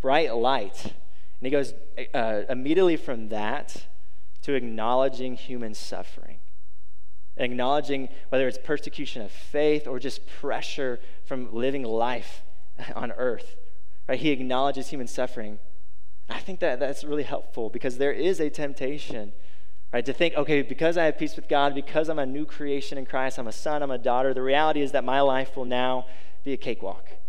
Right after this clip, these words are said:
right? Life will be easy." I think if anyone told us that, we would just laugh.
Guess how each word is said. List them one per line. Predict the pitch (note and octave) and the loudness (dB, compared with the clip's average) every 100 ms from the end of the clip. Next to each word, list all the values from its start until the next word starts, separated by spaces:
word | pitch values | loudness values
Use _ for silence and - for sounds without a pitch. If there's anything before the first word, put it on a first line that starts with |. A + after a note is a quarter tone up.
| - - - - - - | 0 0 0 0 0 2
right? | B2+ | 2
Life | D#3 D#3+ | 2 2
will | E3 | 0
be | C3+ C3 | 0 0
easy." | B2 A#2 - F#2+ - - - - - - - - | -2 -2 -2 -2 -2 -2 -2 -2 -2 -2 -2 0
I | C3 | 0
think | F3+ E3 | 0 0
if | B2+ C3 | 0 -2
anyone | C3+ D3 B2 | -2 -2 -2
told | B2+ A#2+ | -2 -2
us | B2+ - | -2 0
that, | C#3 A2+ | 0 0
we | B2+ | 0
would | C3+ C3 | 0 -2
just | A#2+ - | -2 -2
laugh. | D2 D#2 F2 F#2 - - | -2 -2 -2 -2 -2 -2